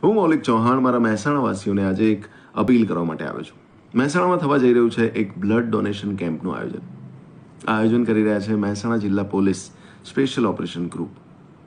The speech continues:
આ આયોજન થવા જઈ રહ્યું છે કિડનીના દર્દીઓના સેવાર્થે. તો મહેસાણાના તમામ નાગરિકોને હું વિનંતી કરું છું કે પ્લીઝ આ આયોજનમાં જોડાય અને આ રક્તદાન શિબિરમાં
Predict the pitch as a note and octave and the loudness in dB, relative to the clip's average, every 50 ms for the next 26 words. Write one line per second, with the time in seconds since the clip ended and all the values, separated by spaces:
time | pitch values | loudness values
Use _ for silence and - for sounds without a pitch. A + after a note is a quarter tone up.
0 | - - - - - C3 D3+ E3 D#3 D3+ D#3+ D#3+ D3 C#3 C3 C3 B2 A#2 A2+ A2 | -20 -20 -14 -8 -4 -2 0 0 0 0 0 0 0 0 0 0 2 2 2 2
1 | A2+ A2 G#2+ G2+ - A#2+ B2+ C3+ C#3+ - - - - - - - - - C3 A#2+ | 2 2 0 0 -2 -4 -4 -4 -6 -10 -18 -20 -20 -20 -20 -6 0 2 2 4
2 | A#2 B2+ C#3+ C#3+ C3+ C3 C3 C3+ C#3 C#3 - - - - - G2+ G2 G#2+ G#2 G2 | 4 4 2 2 2 0 -4 -4 -6 -8 -12 -16 -18 -14 -6 -2 0 0 2 2
3 | G2+ A2+ A2 G#2 G2+ G2 G2 - E2+ D2 D#2 C#2+ C#2+ - - - - - - - | 2 0 0 0 -2 -6 -6 -6 -6 -6 -6 -8 -10 -12 -16 -20 -20 -20 -20 -20
4 | - - - _ - - - - - G#2+ G#2+ G#2 G#2+ G#2 G#2+ B2+ B2 B2 B2 B2 | -20 -20 -20 _ -20 -20 -20 -8 -2 0 2 2 2 0 0 -2 -2 0 -2 -2
5 | A2+ A2+ - A#2 A#2 B2+ C#3+ D#3+ E3 D#3 C#3 A2+ G#2 F#2+ G2 F#2 F2 - E2+ F2 | -4 -4 -2 0 2 2 2 2 2 2 2 2 2 0 0 -2 -2 -4 -6 -6
6 | F2 F2 F2 F2+ F2+ G2+ G#2 G2 G#2 F#2+ - - F2+ F#2 - - - - - - | -6 -6 -4 -2 -2 -2 -2 -2 -2 -4 -4 -4 -6 -6 -8 -12 -16 -18 -20 -20
7 | - - - - A2+ G#2 G2+ G#2 A2 A#2 B2 A2 G2 - - - - - - - | -20 -20 -10 -6 -6 -4 0 2 4 4 4 2 0 -4 -12 -20 -20 -20 -20 -20
8 | - - - - F#2+ F#2+ F#2 G2 G2 F#2 F#2 F2+ F2+ F2+ F2 E2 E2 D#2+ E2+ - | -20 -20 -12 -6 -4 -4 -2 -2 -2 -2 -4 -4 -6 -6 -6 -6 -6 -6 -6 -8
9 | G#2 - - - - - - - - - - G#2 G2 F#2+ F#2+ - G2+ A#2 B2 B2+ | -8 -10 -14 -18 -20 -20 -20 -20 -18 -10 -6 -2 -2 -2 -2 -2 -4 -4 -2 -4
10 | A#2+ G#2 - - - G2+ F#2+ F#2+ F#2+ G2 F#2+ - F#2 E2+ F#2 F2+ F2 - - | -6 -8 -8 -6 -6 -4 -2 -2 -2 -2 -4 -4 -6 -6 -6 -6 -6 -8 -12